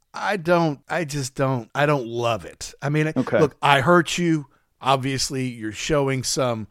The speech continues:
Speaker 1: regret or some emotion, like, "Yeah, I, I did something that hurt you, and now I can look back and see that I was wrong or that
Speaker 2: Mm-hmm.
Speaker 1: happened." But I don't know. It's just, there's not a lot of melody to it, and I don't love it.
Speaker 2: Yeah, and I, I found that same, I,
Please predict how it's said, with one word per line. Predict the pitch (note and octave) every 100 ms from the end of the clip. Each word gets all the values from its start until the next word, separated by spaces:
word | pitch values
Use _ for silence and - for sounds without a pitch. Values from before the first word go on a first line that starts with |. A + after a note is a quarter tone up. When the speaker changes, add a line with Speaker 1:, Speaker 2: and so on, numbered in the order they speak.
| -
Speaker 1:
regret | B2 B2+ D3 C3+
or |
some | B2 C3
emotion, | C3 C#3 D#3
like, | C#3+ C#3
"Yeah, | F#3 F3 D3+
I, | C3+ C3+ C#3
I |
did | C#3+ C#3
something | E3 C#3 C#3+ C3 A#2 B2
that | C3+
hurt | B2+ C#3 -
you, | C3+ B2+ B2
and | G#2 F#2+ -
now | C3
I | C3 C3
can | C#3
look | C3 B2+
back | C3+ B2
and | G#2+
see | - C3+ B2+ A#2+
that | A#2+ A2+
I | A2
was | G2
wrong | C3+ C3+ C3 C3
or | G#2 F#2+ -
that | - C3
Speaker 2:
Mm-hmm. |
Speaker 1:
happened." | A2+ D3 C#3 A#2 A2+ -
But | A#2+ A2 -
I | E3
don't | F#3
know. | G3+ F3
It's | E3 -
just, | F3+
there's | F3+ D#3 F3
not | F#3+
a | F#3
lot | F3
of | D#3
melody | E3 G3 F#3+ F3+
to | E3 F#3+ F#3+
it, | F3 E3+ -
and | E3 E3 D#3+ D#3+ D#3+ D#3 D3+ C3+ _ -
I | F3+
don't | G#3+
love | B3+
it. | E3 - _ C#3
Speaker 2:
Yeah, | B2+
and | G#2 C#3 C3+
I, | C#3+ C3+
I | C#3
found | - D#3 C3+
that | A#2+
same, | - B2+ A2+
I, | B2